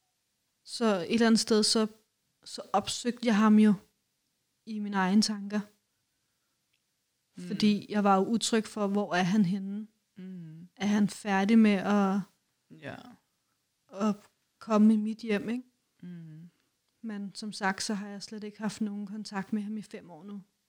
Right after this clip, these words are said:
Speaker 2: Nej. Men det er jo stadig meget voldsomt, det du har været ude for. Altså, du siger, at han har, altså,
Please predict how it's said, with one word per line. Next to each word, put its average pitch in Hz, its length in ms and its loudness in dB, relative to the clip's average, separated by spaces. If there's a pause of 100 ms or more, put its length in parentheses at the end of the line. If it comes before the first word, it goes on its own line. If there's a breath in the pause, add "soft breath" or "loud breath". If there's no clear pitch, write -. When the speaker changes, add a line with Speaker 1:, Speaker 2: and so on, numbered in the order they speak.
(140)
Speaker 2:
Nej. - 260 -10 (1900)
Men - 180 -4
det - 100 -8
er - 40 -4
jo 156 60 -2
stadig 170 280 0
meget 165 280 0
voldsomt, 151 460 0
det 170 80 -4
du 160 80 0
har 156 120 2
været 139 160 -2
ude 180 280 -2
for. 147 200 -4
Altså, 139 340 -2
du - 120 -10
siger, 160 360 0
at 180 80 4
han 160 220 4
har, 147 360 0 (600)
altså, - 240 -10